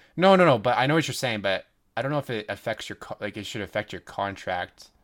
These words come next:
in terms of, like, here's an extra one million dollars just because you won a Stanley Cup, you know what I mean?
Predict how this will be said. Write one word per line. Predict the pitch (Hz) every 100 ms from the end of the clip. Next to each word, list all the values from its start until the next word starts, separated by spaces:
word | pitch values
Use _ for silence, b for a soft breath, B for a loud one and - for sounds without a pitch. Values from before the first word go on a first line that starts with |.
| _ _ _ _ _
in | 107 101
terms | 104 95
of, | 95 95
like, | 90 90 - - _ _ _ _ _ _ _ _ _ _ _ _ _ _ _ -
here's | 113 107
an | 107
extra | 107 - 98
one | 95 98
million | 98 98
dollars | 95 98 90 90
just | - 90
because | 90 98 87
you | 90
won | 90
a |
Stanley | - 90 87
Cup, | - 87 -
you | 87
know | 82
what |
I | 85
mean? | 92